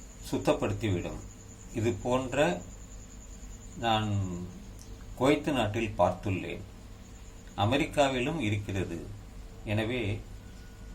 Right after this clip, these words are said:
இதை தெரிந்து கொள்வது நல்லது. புதியதாக வீடு யாராவது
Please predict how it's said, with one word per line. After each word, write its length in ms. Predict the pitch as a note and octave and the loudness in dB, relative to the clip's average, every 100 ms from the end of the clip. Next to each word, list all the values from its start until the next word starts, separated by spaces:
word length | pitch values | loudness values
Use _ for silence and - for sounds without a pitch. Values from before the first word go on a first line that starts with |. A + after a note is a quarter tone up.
| A2 | 0
இதை 140 | B2+ G#2 C3+ | 2 2 4
தெரிந்து 300 | D3+ G3 F#3+ | 4 6 2
கொள்வது 360 | B2+ A#2 G#2 C3 A#2 | 2 4 4 2 2
நல்லது. 400 | G2 A2+ A2 E2+ F2+ - - - | 4 4 2 0 -4 -6 -6 0
புதியதாக 640 | A#2+ C#3 C3+ A#2 A2+ G#2+ C#3 E3+ - - - - - - - G#2 | 4 6 6 6 6 6 6 4 0 -10 -12 -12 -12 -14 -8 2
வீடு 340 | A2+ C3 B2+ D3 E3 - G#2+ | 4 4 4 2 0 -2 2
யாராவது 520 | G#2+ G#2+ A2 A2 A#2+ | 4 6 6 4 2